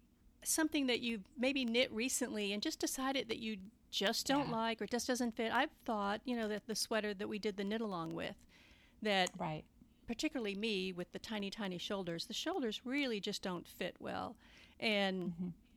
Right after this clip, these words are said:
Speaker 1: it's a big, heavy sweater that I don't wear a lot here in Dallas, Texas. And the yarn
Speaker 2: Mm-hmm.
Speaker 1: is lovely. And I've, I've really thought about just unraveling that and using
Speaker 2: Uh-huh.
Speaker 1: that yarn for something else, or just,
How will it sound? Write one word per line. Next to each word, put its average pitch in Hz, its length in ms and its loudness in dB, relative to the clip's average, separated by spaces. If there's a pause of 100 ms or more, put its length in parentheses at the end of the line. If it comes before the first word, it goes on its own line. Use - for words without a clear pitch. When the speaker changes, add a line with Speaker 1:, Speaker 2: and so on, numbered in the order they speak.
(200)
Speaker 1:
it's - 120 -8
a 214 40 0
big, 254 240 2
heavy 214 260 0
sweater 185 480 2
that 165 160 -2
I 180 100 0
don't 175 180 -2
wear 185 180 -2
a 180 60 -2
lot 170 260 -4
here 185 180 -2
in 170 80 -2
Dallas, 170 340 -4
Texas. - 800 0
And 170 300 -2 (260)
the 262 80 0
yarn 233 280 2
Speaker 2:
Mm-hmm. 294 40 2
Speaker 1:
is - 140 -4
lovely. 185 400 -4
And 240 100 -4
I've, 247 180 0
I've 403 160 -2
really 440 180 -2
thought 214 280 -2
about - 400 -4
just - 200 -6
unraveling 175 560 -4
that - 280 -4 (400)
and 180 420 0
using 226 300 4
Speaker 2:
Uh-huh. 254 100 2
Speaker 1:
that - 100 -2
yarn 170 480 -2
for 165 260 -4 (220)
something 294 320 2
else, 196 220 0
or 190 80 -2
just, 220 200 -8